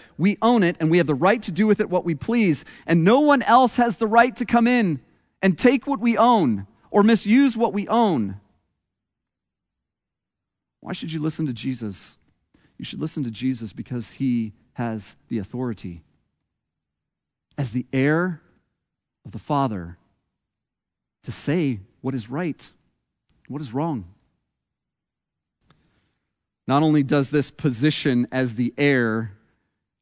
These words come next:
give him ownership and authority, but it also links him closely to the Father.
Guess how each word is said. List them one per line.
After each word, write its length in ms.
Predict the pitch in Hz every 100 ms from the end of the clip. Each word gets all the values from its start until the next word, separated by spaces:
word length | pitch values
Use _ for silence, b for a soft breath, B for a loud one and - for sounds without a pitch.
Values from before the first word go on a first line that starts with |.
| -
give 160 | 143
him 160 | 123 113
ownership 500 | 123 139 160 - 214 - _ _
and 100 | 131
authority, 540 | 120 - 170 175 202 226 _ _ _ _ _ _ _ _ _ _ -
but 140 | 156
it 80 | 151
also 460 | 156 220 - 208
links 560 | 156 135 147 220 - -
him 280 | - 185 165
closely 680 | - - 185 196 - 180 175
to 460 | - - 190 180
the 100 | 147
Father. 560 | 143 147 165 160 107 87